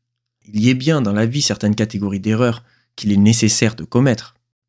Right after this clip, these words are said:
C'est alors une course à l'aventure, comme nous l'indique son origine étymologique latine, error. Certaines font perdre de l'argent, d'autres font souffrir des êtres, certaines nous font rougir, et d'autres font bien rire. Toutes ces erreurs nous construisent. Notre environnement est si complexe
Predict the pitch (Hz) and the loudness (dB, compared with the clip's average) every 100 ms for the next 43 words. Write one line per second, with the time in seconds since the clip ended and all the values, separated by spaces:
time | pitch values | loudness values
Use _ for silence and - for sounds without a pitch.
0 | _ - - 107 117 92 107 120 - 98 | _ -10 -2 0 0 -2 -4 -6 -2 0
1 | 101 113 120 156 - 104 104 113 113 123 | 2 0 2 -2 0 2 4 4 4 2
2 | 143 104 104 113 120 107 104 98 90 98 | 0 2 2 4 4 4 4 -2 0 0
3 | 113 104 101 101 156 156 - _ _ - | 0 -2 -4 -2 2 2 0 _ _ -2
4 | 123 90 90 _ _ _ _ _ _ _ | -2 -2 -12 _ _ _ _ _ _ _
5 | _ _ _ _ - 113 - 131 117 107 | _ _ _ _ -6 -4 0 0 0 0
6 | 123 120 107 107 110 117 139 151 _ _ | 0 0 0 2 2 2 0 -2 _ _
7 | _ - 127 127 110 104 104 113 123 107 | _ -2 -2 -2 -2 -2 -2 -2 0 2
8 | 117 127 151 - - - 113 135 123 110 | 2 2 -2 -6 -16 -8 -2 2 2 2
9 | 104 110 120 123 165 160 _ _ _ 113 | 2 0 2 2 2 0 _ _ _ -2
10 | 117 151 - - 117 113 104 95 - _ | 2 0 0 -2 2 2 0 -2 -14 _
11 | _ _ _ _ _ _ _ - - 107 | _ _ _ _ _ _ _ -8 -4 0
12 | 120 135 117 98 - 110 - - 85 - | 2 0 0 -2 0 -4 -4 -12 -12 -12
13 | - _ _ _ _ _ - - 120 120 | -20 _ _ _ _ _ -14 -8 0 0
14 | 120 120 135 120 - 143 123 120 160 - | 2 2 2 0 0 -2 -2 0 -2 -4
15 | - | -12